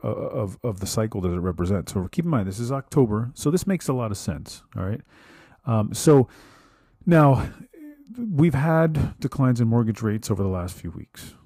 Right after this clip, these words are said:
okay? Um, but inventory is still low. So,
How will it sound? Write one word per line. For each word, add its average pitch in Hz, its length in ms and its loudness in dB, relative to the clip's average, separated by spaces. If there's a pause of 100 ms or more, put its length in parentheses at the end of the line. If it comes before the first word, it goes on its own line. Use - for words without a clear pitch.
(120)
okay? 90 400 -8 (240)
Um, 87 560 -4
but 120 220 0 (140)
inventory 107 540 -2
is 90 80 -8
still 131 320 -6
low. 85 460 -4 (340)
So, 101 800 2